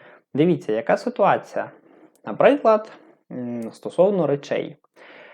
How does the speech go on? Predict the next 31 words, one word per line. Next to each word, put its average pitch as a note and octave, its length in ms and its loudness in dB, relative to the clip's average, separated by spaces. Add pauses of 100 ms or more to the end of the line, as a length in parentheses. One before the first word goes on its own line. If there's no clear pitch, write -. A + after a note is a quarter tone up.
(380)
А, A2 760 -6
ну, C3+ 120 -6
там, A2+ 160 -8
на A#2+ 100 -2
них, A#3+ 260 0
на C#3 260 -2
них E3 260 2
одягнені D3 480 2
там A#2+ 160 -6
речі, A#3+ 340 0
там, A2+ 460 -4
які E3 340 -2
дуже C#3 340 -2
там A2 200 -10
дорого C3+ 360 2
коштують. - 680 -2 (320)
Але C#3+ 320 4
насправді D3 640 0
ці C3 360 -2
речі, G#3+ 460 0
які B2+ 260 -4
там A#2 200 -10
одягнені, B2 500 -6
наприклад, A2+ 540 -10
там, G#2+ 220 -12
на C3 140 -4
мені, F3+ 640 -2
чи - 180 -16
там G#2+ 180 -10
на A2 120 -6
вас, A#3 580 0